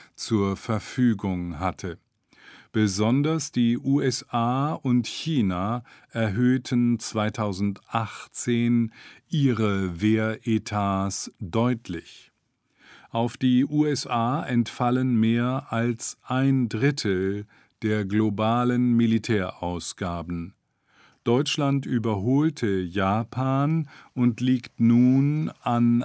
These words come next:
achter Stelle. In Afghanistan tagt Loya Jirga.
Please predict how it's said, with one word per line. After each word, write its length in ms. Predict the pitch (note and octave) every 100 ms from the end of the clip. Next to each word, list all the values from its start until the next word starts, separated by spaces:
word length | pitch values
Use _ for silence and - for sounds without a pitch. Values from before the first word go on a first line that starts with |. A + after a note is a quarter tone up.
| -
achter 800 | C#3 C#3+ - - - C3+ B2 B2
Stelle. 500 | - - A2 F2 D2+ - _ _ _ _ _ _ _ _ _ _ _ _ _ _ _ _ _ _ _ _ _ _ _
In 220 | D#3+ E3+
Afghanistan 1080 | C#3 A#2 - C3+ E3 E3+ - C#3+ C3 C3 C3
tagt 540 | - A2+ B2 C#3 -
Loya 480 | G#2 A2+ A#2 A#2 A#2
Jirga. 640 | F2 B2 B2 F2+ F2 D#2+